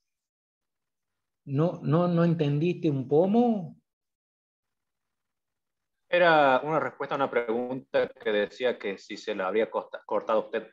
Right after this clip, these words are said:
Speaker 2: la conexión. Era eso.
Speaker 1: Ah,
Speaker 2: Y bueno, los chicos
Speaker 1: yo
Speaker 2: respondían
Speaker 1: creía que
Speaker 2: no,
Speaker 1: estaba,
Speaker 2: no, no.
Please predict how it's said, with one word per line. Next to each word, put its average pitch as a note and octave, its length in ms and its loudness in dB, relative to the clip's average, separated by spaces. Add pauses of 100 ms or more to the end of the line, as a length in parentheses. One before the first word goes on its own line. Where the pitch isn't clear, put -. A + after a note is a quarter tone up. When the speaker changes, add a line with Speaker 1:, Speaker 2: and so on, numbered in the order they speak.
(120)
Speaker 2:
la F#2 120 -8
conexión. G2 440 -10 (260)
Era G2 180 -4
eso. B2 100 -2
Speaker 1:
Ah, D#3+ 540 -2
Speaker 2:
Y - 20 -12
bueno, F#2 160 -8
los F#2 120 -10
chicos - 260 -4
Speaker 1:
yo A#2 60 -2
Speaker 2:
respondían D#3+ 360 0
Speaker 1:
creía F3+ 100 4
que D#3+ 60 0
Speaker 2:
no, G3 60 2
Speaker 1:
estaba, E3 260 6
Speaker 2:
no, D3 120 0
no. - 200 -20